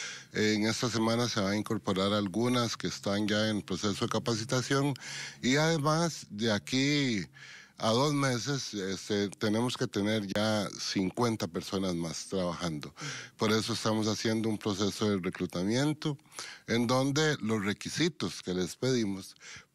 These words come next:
primero, el primer requisito es tener una discapacidad física permanente. El segundo requisito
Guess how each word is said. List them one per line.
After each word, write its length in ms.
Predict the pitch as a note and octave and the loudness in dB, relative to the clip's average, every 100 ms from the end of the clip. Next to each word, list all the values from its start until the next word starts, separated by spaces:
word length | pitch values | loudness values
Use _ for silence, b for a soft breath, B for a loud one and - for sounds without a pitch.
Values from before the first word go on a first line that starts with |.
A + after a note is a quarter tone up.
| _ | _
primero, 600 | C3 A#3+ C#3 D#3 B2 F2 | 2 4 4 2 0 -4
el 100 | G2 | -6
primer 320 | G2+ G2 A#2 B2 | -6 -2 0 0
requisito 580 | B2+ F#2+ B2 C3 A2+ | -4 -4 -4 0 0
es 140 | G2 - | -2 -2
tener 320 | A2 A2+ A2+ | 0 0 0
una 160 | B2 A#2 | 0 0
discapacidad 640 | G2 - - F2+ G2+ F#2+ | -2 -6 -6 -2 0 0
física 480 | - G2 - G#2+ G2+ | -2 -4 -2 -2 -2
permanente. 800 | - E2 D#2+ F2 A#2 C3+ E3 D3+ B B B B B | -2 -2 -2 0 0 0 -4 -4 B B B B B
El 160 | A2+ G2+ | -2 2
segundo 520 | A2 G2+ A#2+ B2 C#3+ | 0 2 2 2 2
requisito 760 | B2+ - F#2+ A#2 - B2+ A#2 | 2 -2 0 -2 2 0 0